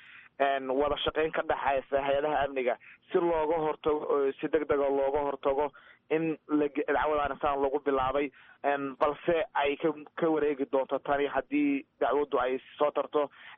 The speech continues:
Een, sidoo kaletana waxaa xusid mudan, eh, Colaadow, mar la weydiiyey in la sii deynayo oo uu kabacdi qabsan karo qareen asagoo banaanka jooga oo xorriyad haysta, een, inuu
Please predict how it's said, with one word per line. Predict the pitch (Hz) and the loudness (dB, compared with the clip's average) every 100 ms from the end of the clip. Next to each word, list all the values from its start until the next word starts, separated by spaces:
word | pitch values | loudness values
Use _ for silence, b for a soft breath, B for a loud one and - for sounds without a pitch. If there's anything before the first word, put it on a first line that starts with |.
| - | 0
Een, | 147 143 | 0 0
sidoo | - 175 160 | 0 0 0
kaletana | 160 151 147 143 | -2 0 0 0
waxaa | 147 147 139 | 0 -2 -4
xusid | 131 160 | -4 -2
mudan, | 151 143 139 127 | 0 0 0 -2
eh, | 127 - | -2 -2
Colaadow, | 143 143 131 123 b b b _ | -2 0 0 -2 b b b _
mar | 143 160 | 0 2
la | 160 156 | 2 2
weydiiyey | 151 147 139 135 135 139 135 | 2 0 0 0 0 0 0
in | 151 147 | -2 -2
la | 143 | -2
sii | 143 151 | -4 -2
deynayo | 147 143 139 135 143 | 0 0 -2 0 0
oo | 135 131 127 | 2 0 0
uu | |
kabacdi | 123 139 151 135 143 131 - _ | -2 -2 0 0 0 -4 -8 _
qabsan | - 143 165 147 | -6 -2 -2 0
karo | 147 139 | 0 0
qareen | 127 135 147 135 | -2 -2 -2 -2
asagoo | 131 147 135 | -2 0 0
banaanka | 139 143 139 139 | 0 -2 -2 -2
jooga | 143 135 | 0 2
oo | 127 | 0
xorriyad | 98 143 143 | 0 0 0
haysta, | 139 131 - 143 - b b | 0 -2 -2 -4 -4 b b
een, | 131 131 - | 0 0 0
inuu | 175 165 | 0 0